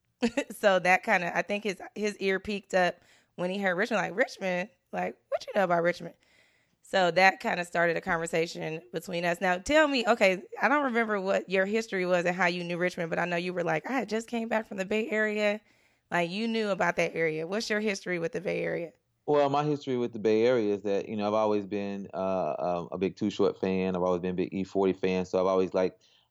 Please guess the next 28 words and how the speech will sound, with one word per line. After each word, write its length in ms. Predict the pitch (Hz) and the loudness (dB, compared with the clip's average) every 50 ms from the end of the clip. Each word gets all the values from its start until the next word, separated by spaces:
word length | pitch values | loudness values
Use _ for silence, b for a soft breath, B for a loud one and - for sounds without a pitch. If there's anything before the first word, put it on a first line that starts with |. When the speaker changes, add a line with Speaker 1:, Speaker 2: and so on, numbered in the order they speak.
| _ - | _ -2
Speaker 2:
uh, 400 | 98 98 95 95 92 87 82 71 - - | 0 2 2 2 2 0 0 -2 -6 -10
hearing 240 | 95 107 101 98 | -10 -8 -8 -6
about, 300 | 98 90 92 92 82 - - | -4 -2 0 0 0 -2 -6
hearing 240 | - 107 113 107 101 | -8 -4 -4 -4 -4
the 60 | 92 | -2
Bay 240 | 87 90 95 95 95 | -2 0 0 2 2
Area 200 | 92 92 92 90 | 2 2 0 0
music 580 | 92 92 95 98 90 98 98 95 92 95 - - | -2 -2 -2 -2 0 0 0 0 0 0 -4 -6
and 280 | 90 90 90 90 87 - | -4 -4 -4 -4 -4 -2
what 140 | - 90 87 | 0 0 2
they 100 | 90 - | 2 0
call 160 | - 101 90 | 0 0 -2
the 80 | 87 87 | 0 0
Yay 260 | 90 95 92 85 82 | 2 2 2 2 0
Area 220 | 87 87 87 87 | 0 0 -2 -2
music. 340 | 87 87 87 87 85 87 - - | -4 -6 -6 -6 -6 -6 -8 -10
Speaker 1:
Yes. 400 | 185 214 208 190 170 170 170 - | -12 -10 -8 -6 -6 -4 -2 0
Speaker 2:
Uh, 340 | 95 95 95 95 92 92 82 - _ _ - | 0 2 2 2 2 0 -2 -6 _ _ -2
uh, 300 | - 95 101 98 98 92 | 0 2 4 4 4 2
so, 360 | 90 - - 107 101 95 92 - | 2 2 2 4 4 4 2 0
you 100 | - 104 | -2 -4
know, 360 | 101 98 95 92 92 - - - - - - - | -2 0 0 0 0 0 -4 -8 -16 -10 -4 0
uh, 160 | 95 92 90 | 0 0 0
traveling 400 | 90 - 131 120 117 113 110 107 | 0 0 2 2 2 2 2 2
back 200 | 107 104 104 - | 2 0 0 -2
and 120 | 101 95 | -6 -10
forth, 320 | _ 101 98 95 98 101 - - - | _ -2 0 0 0 -2 -4 -6 -6
um, 340 | 92 92 92 92 90 90 | -4 -2 -2 -2 -2 -4